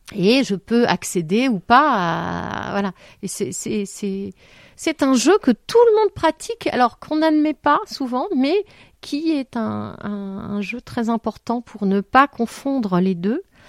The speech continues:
Pourquoi ne faut-il pas les confondre ? Parce que, euh, sinon, vous pouvez devenir mégalo, enfin, pas moi, mais tout, tout personnage public important, une rock star, un homme politique peut devenir complètement mégalo.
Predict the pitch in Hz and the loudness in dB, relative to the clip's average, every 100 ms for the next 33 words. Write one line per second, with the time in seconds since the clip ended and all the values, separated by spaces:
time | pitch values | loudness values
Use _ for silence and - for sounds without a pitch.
0 | - - - - 277 - 349 311 - 233 | -20 -20 -20 -8 -6 0 2 2 0 -6
1 | - 220 - 247 226 214 208 - 202 180 | -4 -4 0 0 0 -2 -4 -4 -4 -4
2 | 190 - - 180 165 _ - - - - | -6 -10 -4 -4 -4 _ -20 -20 -20 -20
3 | _ - 208 202 190 185 175 - - - | _ -6 -2 0 -2 -4 -6 -8 -10 -4
4 | - 285 294 285 220 180 - 196 202 175 | 6 6 8 4 2 0 -2 -2 0 2
5 | 180 175 165 247 285 220 185 196 359 _ | 2 2 2 2 4 2 4 2 -2 _
6 | _ - - - - - 165 175 220 233 | _ -20 -14 -14 -12 -8 -4 -2 0 0
7 | 208 165 160 - - _ _ - 220 - | 0 -2 -6 -8 -20 _ _ -12 -10 -8
8 | 277 285 - 262 240 233 - 269 247 269 | -2 -2 0 0 0 0 -4 -4 0 0
9 | - 226 233 - - 247 233 202 190 226 | 0 -2 -2 -2 2 2 2 0 0 -2
10 | - - - 269 262 247 202 185 226 226 | -4 -4 2 4 4 2 0 0 2 0
11 | 240 233 240 - 254 - - 214 208 190 | 0 0 -2 -4 -8 -6 0 0 0 0
12 | 190 196 - 302 269 - 226 196 170 165 | 0 0 0 0 0 0 0 0 0 0
13 | 190 | -2